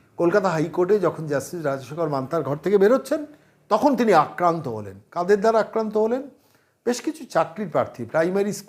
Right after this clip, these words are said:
প্রায় প্রাথমিক স্তরের চাকরির প্রার্থী। নিশ্চিতভাবে তৃণমূল কংগ্রেস তাদের লেলিয়ে দিয়েছেন যে, "কেন আপনি আইনি লড়াইটা লড়ছেন?" অর্থাৎ বিকাশবাবু আইনি লড়াই লড়বেন না,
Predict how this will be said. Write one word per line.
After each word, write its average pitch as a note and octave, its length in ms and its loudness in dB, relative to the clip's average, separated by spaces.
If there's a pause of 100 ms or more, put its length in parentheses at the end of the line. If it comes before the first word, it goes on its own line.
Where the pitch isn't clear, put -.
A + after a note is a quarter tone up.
প্রায় F#3 340 0
প্রাথমিক A3 500 -2
স্তরের F3 380 -2
চাকরির C3 340 -8
প্রার্থী। - 440 -18 (380)
নিশ্চিতভাবে D#4+ 480 6
তৃণমূল B3+ 360 0
কংগ্রেস A#3+ 340 0
তাদের G#3+ 240 -2
লেলিয়ে D#3 400 0
দিয়েছেন A2 440 -10
যে, D#3+ 80 -6
"কেন C4 180 0
আপনি C#4+ 280 -6
আইনি G3 300 -2
লড়াইটা F3+ 360 2
লড়ছেন?" B2 420 -8 (680)
অর্থাৎ G#3+ 300 8
বিকাশবাবু C#4+ 640 6
আইনি C#4 340 10
লড়াই C#4+ 300 10
লড়বেন A#3 440 10
না, C#3+ 340 -8